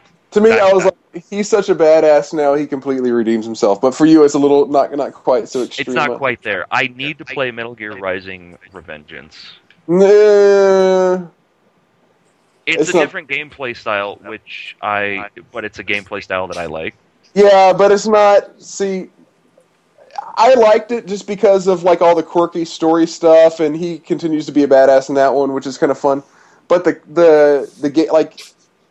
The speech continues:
Speaker 1: the combat, so, you know, uh, it's a combat-based game, obviously. It's not, it's not a stealth game.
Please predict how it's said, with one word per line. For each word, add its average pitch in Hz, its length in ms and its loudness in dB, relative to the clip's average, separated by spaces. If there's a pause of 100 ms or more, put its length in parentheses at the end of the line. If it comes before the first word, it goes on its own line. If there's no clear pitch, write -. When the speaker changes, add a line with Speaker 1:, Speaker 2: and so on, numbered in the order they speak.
Speaker 1:
the 147 200 -4
combat, 208 720 0
so, 196 80 2
you 180 140 0
know, 151 160 2
uh, 104 460 -6
it's 113 440 -8
a 143 40 -6
combat-based 123 600 -2
game, 113 320 -4
obviously. 110 400 -4
It's 120 100 -6
not, 120 320 -2 (240)
it's 120 140 -10
not 117 160 0
a 110 180 2
stealth 117 320 0
game. 110 240 -4